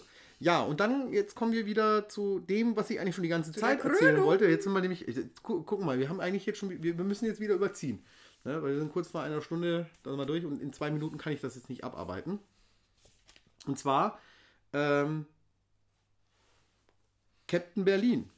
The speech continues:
Speaker 2: Juhu.
Speaker 1: Eine Comic-Reihe, die relativ jung ist. Also mittlerweile sind wir bei He-, Heft Nummer elf. Äh, ich weiß gar nicht, in welchen Abständen die erscheinen.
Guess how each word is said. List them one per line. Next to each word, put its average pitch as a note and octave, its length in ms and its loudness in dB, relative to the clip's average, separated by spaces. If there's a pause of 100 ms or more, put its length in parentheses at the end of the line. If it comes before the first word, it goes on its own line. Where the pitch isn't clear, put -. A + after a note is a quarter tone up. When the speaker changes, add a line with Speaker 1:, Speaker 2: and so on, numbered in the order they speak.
(140)
Speaker 2:
Juhu. F#4+ 340 -4
Speaker 1:
Eine E3+ 240 2
Comic-Reihe, F#3+ 1040 0
die F#3 600 -4
relativ E3 460 -2
jung G3+ 220 2
ist. C4 220 -6
Also C#3+ 220 -4 (120)
mittlerweile D3 360 -2
sind D#3 120 -2
wir C#3+ 80 -8
bei C3+ 120 0
He-, C3 260 -2
Heft C#3+ 200 -8
Nummer C#3 200 -2
elf. A#3+ 360 0 (960)
Äh, D3 220 2 (140)
ich B2+ 140 -4
weiß D3+ 160 -2
gar D#3 80 -2
nicht, D3+ 80 0
in C#3+ 60 -2
welchen C#3+ 160 0
Abständen - 480 -4
die B2+ 140 -8
erscheinen. A#2 720 -4